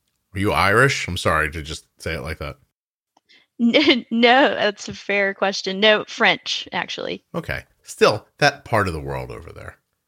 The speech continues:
Speaker 2: Yeah,
Speaker 1: Yeah.
Speaker 2: yeah,
Speaker 1: I'm trying to get
Speaker 2: exactly.
Speaker 1: backgrounds from
Speaker 2: So
Speaker 1: people when they talk about their problems.
Speaker 2: A-, and I think that that's an interesting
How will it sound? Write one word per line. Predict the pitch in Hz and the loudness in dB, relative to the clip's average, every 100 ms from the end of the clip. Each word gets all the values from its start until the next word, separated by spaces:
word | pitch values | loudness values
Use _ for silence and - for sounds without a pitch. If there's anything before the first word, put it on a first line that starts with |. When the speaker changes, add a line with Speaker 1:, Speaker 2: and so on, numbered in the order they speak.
| _ _ _ _ _ _ _ _ _ | _ _ _ _ _ _ _ _ _
Speaker 2:
Yeah, | 262 247 170 160 | 0 2 2 0
Speaker 1:
Yeah. | - - | -2 -6
Speaker 2:
yeah, | 196 - - | -8 -8 -6
Speaker 1:
I'm | 165 | 0
trying | 185 175 | 2 2
to | |
get | 139 135 | 2 0
Speaker 2:
exactly. | 113 | 2
Speaker 1:
backgrounds | 95 - 90 76 - | 0 0 -4 -4 -8
from | - | -10
Speaker 2:
So | |
Speaker 1:
people | 82 80 73 | -8 -8 -10
when | 80 | -10
they | 80 80 | -8 -8
talk | 90 73 | -8 -10
about | - 69 - | -10 -12 -12
their | - | -12
problems. | 71 71 - - - _ _ _ _ _ _ _ _ _ _ _ _ - | -10 -12 -14 -20 -20 _ _ _ _ _ _ _ _ _ _ _ _ -4
Speaker 2:
A-, | - 330 320 | 0 2 4
and | 302 | 4
I | 311 | 2
think | 294 285 | 0 -4
that | 294 - | -4 -2
that's | 185 - | -2 -2
an | 180 | -6
interesting | 170 175 180 - - 170 160 160 | -6 -6 -6 -6 -4 -4 -2 -6